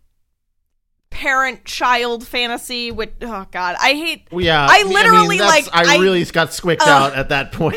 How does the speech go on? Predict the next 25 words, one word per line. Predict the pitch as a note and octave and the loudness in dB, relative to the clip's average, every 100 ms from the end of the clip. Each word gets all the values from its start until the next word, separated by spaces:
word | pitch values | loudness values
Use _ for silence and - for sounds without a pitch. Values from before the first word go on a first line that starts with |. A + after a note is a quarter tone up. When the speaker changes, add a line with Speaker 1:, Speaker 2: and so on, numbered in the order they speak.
| G4+ | -8
Speaker 2:
<laughs> | D#3+ | -10
Speaker 1:
yeah, | D#4 D4+ D4 | 0 2 4
I | F4+ A4 A4+ | 2 2 0
retract | - - G#4 G#4+ - | -4 0 2 2 -4
into | - E4 F4+ | -12 -8 -4
myself | F#4 F4+ - E4+ D#4+ D#4 - | -2 -2 -4 -4 -4 -6 -10
whenever | C#4 C4 C4 | -6 -6 -2
I | C4 | -2
even | B3 B3 | -2 -6
have | B3 A#3+ | -8 -10
to | |
talk | G#3+ A3 A3 | -8 -8 -6
about | B3+ | -6
this | B3 B3 | -6 -6
stuff, | B3+ A#3+ | -6 -4
so | A#3 G#3+ | -2 0
I | A#3+ | 0
just | B3+ | -4
want | D#4 D4+ | -6 -4
you | C4+ | 0
all | B3+ | -2
to | B3+ | -2
know | A#3 A#3 | -6 -6
that, | G3 | -6
like, | G#3 F#3+ | -8 -8